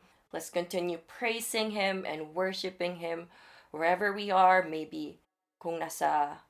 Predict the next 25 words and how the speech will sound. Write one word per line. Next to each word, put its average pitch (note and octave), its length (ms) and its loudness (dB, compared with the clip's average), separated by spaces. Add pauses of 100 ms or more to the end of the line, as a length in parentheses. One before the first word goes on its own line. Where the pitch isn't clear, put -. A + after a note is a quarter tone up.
(180)
bahay D3+ 320 0
po - 160 -14
tayo, G#3+ 400 8
nasa E3 240 -4
mga D3+ 320 -6
rooms D#3+ 320 -8
po D#3 160 -8
natin, F#3+ 560 2
or D#3+ 80 -12
nasa D#3+ 320 -14
trabaho F3+ 560 2
po, F#3+ 320 6 (320)
sneaking F#3+ 480 -2
a F3+ 80 2
peek, - 480 -12 (400)
uh, F3 240 4
just F#3+ 240 -2
to F3+ 80 0
listen F3+ 400 -2
to F3 160 -6
this E3 240 -10
word. F#3 400 2 (240)
God F3 320 2
bless E3+ 400 -6
you. G3 320 -4